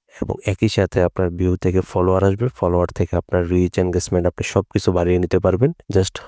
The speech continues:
Facebook-এর এই গাইডলাইনগুলো মেনে চললে। তো খুবই গুরুত্বপূর্ণ একটি ভিডিও ছিল, এটা নতুনদের জন্য খুবই উপকারে আসবে। তো ভিডিওটা অবশ্যই আপনারা যারা Facebook পেজে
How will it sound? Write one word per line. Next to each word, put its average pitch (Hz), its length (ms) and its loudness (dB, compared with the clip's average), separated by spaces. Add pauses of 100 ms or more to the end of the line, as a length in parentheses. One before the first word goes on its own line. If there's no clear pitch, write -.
(120)
Facebook-এর 98 460 4 (180)
এই 104 120 2
গাইডলাইনগুলো 92 540 0 (120)
মেনে 90 220 2
চললে। 85 240 -6 (1200)
তো - 40 -2 (120)
খুবই 120 260 6
গুরুত্বপূর্ণ 101 480 0
একটি 98 200 0
ভিডিও 95 260 2
ছিল, 98 100 -2 (140)
এটা 98 120 0 (140)
নতুনদের 98 400 2
জন্য 98 140 2 (120)
খুবই 98 240 4
উপকারে 92 360 2
আসবে। 95 220 0 (360)
তো 95 60 2 (100)
ভিডিওটা 95 300 2 (100)
অবশ্যই 95 380 0
আপনারা 92 320 0 (520)
যারা 92 180 2 (100)
Facebook 98 360 0 (120)
পেজে 92 320 2